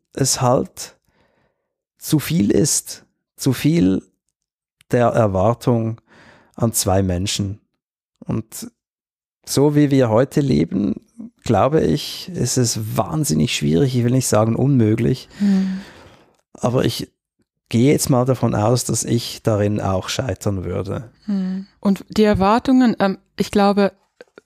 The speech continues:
Speaker 2: weil, weil, weil ich, ich, ich, ich, ich verstehe das total, was du sagst, aber ich glaube, mir fehlen tatsächlich auch wie so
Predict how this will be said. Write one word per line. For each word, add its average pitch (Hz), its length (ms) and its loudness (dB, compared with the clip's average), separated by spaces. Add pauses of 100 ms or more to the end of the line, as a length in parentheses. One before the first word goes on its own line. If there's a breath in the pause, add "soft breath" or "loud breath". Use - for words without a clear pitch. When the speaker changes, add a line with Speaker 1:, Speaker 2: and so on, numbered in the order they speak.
(560)
Speaker 2:
weil, 208 460 0
weil, - 240 2
weil 202 160 2
ich, - 180 -4
ich, 202 140 -2
ich, - 200 -8
ich, - 280 -6
ich - 160 -6
verstehe 185 380 0
das 190 160 -4
total, 185 320 2
was 185 120 -4
du 180 80 -6
sagst, 180 320 0
aber 175 160 0
ich 180 100 -2
glaube, 190 200 2
mir 190 140 2
fehlen 190 240 0
tatsächlich - 600 -2
auch 175 240 0
wie 180 140 -2
so 180 320 -2